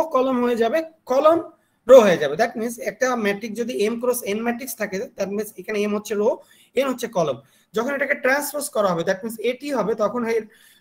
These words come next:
রো এর সংখ্যা হয়ে যাবে এন আর কলামের সংখ্যা হয়ে যাবে এম। দেখো এই যে এন cross এম matrix, the resultant interchanging the row and column of A, that is the first column of A T is the first row of A and the second column of the A T is the second row of A।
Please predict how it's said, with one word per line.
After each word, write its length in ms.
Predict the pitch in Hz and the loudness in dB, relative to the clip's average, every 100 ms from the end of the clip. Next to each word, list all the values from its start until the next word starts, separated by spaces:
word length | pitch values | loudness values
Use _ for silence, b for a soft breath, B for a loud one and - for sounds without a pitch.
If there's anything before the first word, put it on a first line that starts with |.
| - | 0
রো 60 | 190 | 2
এর 80 | 277 - | 2 0
সংখ্যা 260 | 269 254 240 | -4 -2 0
হয়ে 140 | 233 | 0
যাবে 120 | 220 185 226 | 0 0 0
এন 80 | 320 b b - | -4 b b -16
আর 60 | 180 | -4
কলামের 380 | 233 262 262 269 254 | 0 0 0 -4 -6
সংখ্যা 220 | 226 226 | -4 -2
হয়ে 120 | 208 | -2
যাবে 140 | 185 165 156 - 196 | -2 -4 -6 -2 0
এম। 100 | 151 123 | 0 -6
দেখো 160 | - 180 | -12 -10
এই 60 | 185 | -10
যে 40 | 190 226 | -8 -6
এন 60 | 254 | -4
cross 180 | 226 208 196 | -4 -4 -4
এম 60 | 180 | -2
matrix, 260 | 165 - 262 - - | -4 -6 -16 -12 -6
the 80 | 165 | -4
resultant 380 | 170 233 233 233 196 | -4 -4 -6 -6 -6
interchanging 580 | 196 214 208 202 196 190 | -6 -8 -6 -6 -6 -8
the 60 | 170 - | -8 -6
row 120 | 180 233 | -6 -6
and 80 | 202 - | -8 -8
column 200 | 185 180 170 | -8 -6 -8
of 60 | - | -8
A, 20 | 240 b b b b | -10 b b b b
that 180 | 170 214 262 | -2 -2 -2
is 60 | 208 | -6
the 60 | 190 - | -6 -4
first 220 | 196 202 - | -4 -4 -4
column 240 | 202 226 208 | -2 -2 -4
of 60 | 240 - 170 | -6 -8 -10
A 20 | 165 | -10
T 20 | 208 180 | -10 -10
is 60 | 185 | -12
the 60 | 196 | -10
first 220 | 175 175 - | -8 -8 -6
row 100 | 196 202 | -4 -4
of 60 | 202 | -4
A 40 | 226 - b b | -6 -6 b b
and 80 | 165 170 | -12 -10
the 80 | - | -8
second 220 | 214 240 240 | -4 -4 -2
column 220 | 214 214 202 | 0 0 -2
of 40 | 190 | -2
the 60 | 196 | -4
A 20 | 185 | -4
T 20 | 208 190 | -8 -8
is 60 | - | -8
the 60 | - | -10
second 260 | 180 175 214 - _ 156 | -10 -10 -12 -14 _ -4
row 140 | 202 - 175 | -4 -2 -4
of 80 | 190 | -6
A। 20 | 175 | -12